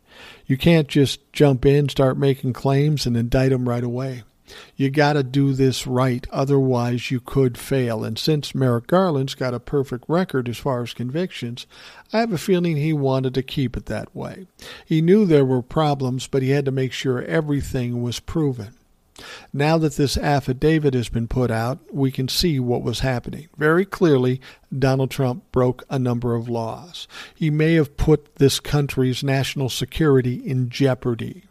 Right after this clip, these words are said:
This is all pretty damning stuff. You think about this fucking guy, Donald Trump. He was behind the insurrection on January sixth. He incited that fucking crowd.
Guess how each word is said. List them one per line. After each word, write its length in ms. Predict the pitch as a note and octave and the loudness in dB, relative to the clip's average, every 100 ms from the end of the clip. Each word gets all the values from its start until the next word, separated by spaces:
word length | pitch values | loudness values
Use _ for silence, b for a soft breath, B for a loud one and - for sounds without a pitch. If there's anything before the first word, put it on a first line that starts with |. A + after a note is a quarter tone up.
| _ _ B B B B B - | _ _ B B B B B -2
This 200 | E3+ - | 0 2
is 160 | E3+ | 2
all 240 | D3 D3+ D3+ | 2 2 0
pretty 340 | - D3 D3 | -2 0 0
damning 400 | C3+ C3 C3 C3 | 0 0 0 -2
stuff. 340 | - B2+ A2+ F3+ | -2 -4 -4 -2
You 80 | |
think 320 | A#3 - D4+ - | -2 -2 -4 -4
about 340 | E3+ B2 A#2 | -2 -2 0
this 200 | B2+ - | -2 -2
fucking 420 | - B2 - A#2 | -2 -4 -2 -4
guy, 320 | A2+ G#2 G2 | -2 -4 -6
Donald 400 | G2+ C#3 B2+ B2+ | -4 -2 0 -2
Trump. 400 | - C#3+ G#2+ - - _ _ _ B B B - | -2 -2 -2 -4 -16 _ _ _ B B B 4
He 200 | E3 A3 | 8 8
was 200 | G#3 D3+ | 6 6
behind 540 | D3+ A#2+ D3 D#3 D#3 | 4 6 6 6 4
the 160 | C#3 C#3+ | 4 4
insurrection 640 | C#3 - C3+ B2+ - C3 | 4 4 4 4 0 0
on 160 | B2 A#2+ | 0 2
January 640 | B2+ B2+ B2+ B2+ A#2+ A#2+ | 2 4 2 2 2 0
sixth. 440 | - C3 G#2 - | 0 -2 -2 0
He 200 | E3+ G3+ | 4 6
incited 680 | F#3+ D#3 - D3+ C#3+ C3 A2+ | 6 4 2 2 4 2 0
that 260 | B2 B2 | -2 -2
fucking 420 | - B2+ - B2+ A#2 | -2 -4 -2 -6 -6
crowd. 480 | - A#2+ A2 G#2+ | -4 -4 -4 -8